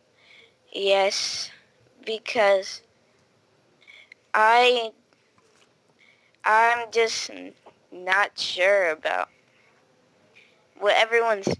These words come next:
doing on that plane, too. I don't know. I just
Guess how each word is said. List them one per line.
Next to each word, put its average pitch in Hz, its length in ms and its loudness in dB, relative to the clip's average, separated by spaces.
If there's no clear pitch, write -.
doing 208 420 -4
on 160 180 -4
that 160 200 -12
plane, 190 480 -8
too. 180 400 -2
I 185 120 -8
don't 180 200 -4
know. 156 200 -6
I 220 120 4
just 247 280 -2